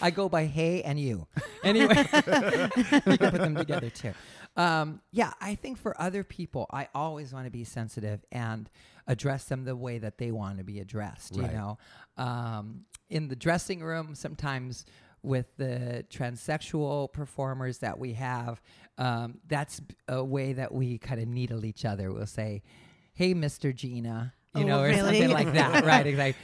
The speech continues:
Speaker 1: "Sorry, Gina, I didn't mean to say that." Anyway, you know, they'll do
Speaker 2: Yeah.
Speaker 1: stuff like that or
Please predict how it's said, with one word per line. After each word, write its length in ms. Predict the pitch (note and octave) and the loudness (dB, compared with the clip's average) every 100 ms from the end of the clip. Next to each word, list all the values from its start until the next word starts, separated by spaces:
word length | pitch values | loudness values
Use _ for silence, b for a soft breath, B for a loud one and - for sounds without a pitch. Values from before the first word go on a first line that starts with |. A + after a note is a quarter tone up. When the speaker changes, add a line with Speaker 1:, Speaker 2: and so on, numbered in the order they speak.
| B | B
Speaker 1:
"Sorry, 300 | - D#3 E3 | 4 4 4
Gina, 320 | C#3 C3 C3 | 0 0 -2
I 100 | C3 | -2
didn't 120 | C3+ | -2
mean 140 | E3+ C3+ | -4 -2
to 220 | C3 C#3 | 0 2
say 140 | B2 | 2
that." 160 | A2 A#2 | 2 2
Anyway, 320 | B2 B2+ C3+ - B B | 0 -2 -4 -6 B B
you 100 | F3+ | 8
know, 180 | D3+ | 8
they'll 180 | D3+ D3 | 8 4
do 120 | C3+ | 4
Speaker 2:
Yeah. 180 | D3+ B2 | 4 4
Speaker 1:
stuff 140 | G#2 B2 | 2 -2
like 140 | A#2+ | -4
that 240 | B2+ A#2 - | -6 -6 -6
or 240 | B2 A#2 | -6 -6